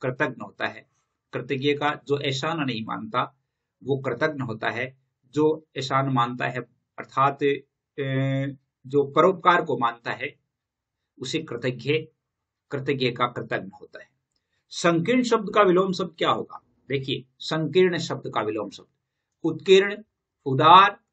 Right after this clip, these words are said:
विकीर्ण, अनुदार। तो इनमें से कौन सा होना है?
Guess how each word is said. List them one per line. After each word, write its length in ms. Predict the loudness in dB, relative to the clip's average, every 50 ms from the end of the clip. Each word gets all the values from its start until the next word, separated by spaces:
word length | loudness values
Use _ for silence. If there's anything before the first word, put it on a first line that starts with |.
| _ -6
विकीर्ण, 440 | -4 -4 0 4 4 4 4 2 -2 -8 _ _ -6
अनुदार। 460 | -2 0 2 2 2 2 0 0 -4 _ _ _ _ _ _ _ _ _ -2
तो 80 | 0
इनमें 240 | 0 0 2 0 -2
से 340 | 0 2 2 2 2 0 -6 _ _ -2
कौन 200 | 2 2 2 2
सा 120 | 2 -2 -2
होना 240 | -2 -2 0 0
है? 280 | 0 0 0 -4 -6 _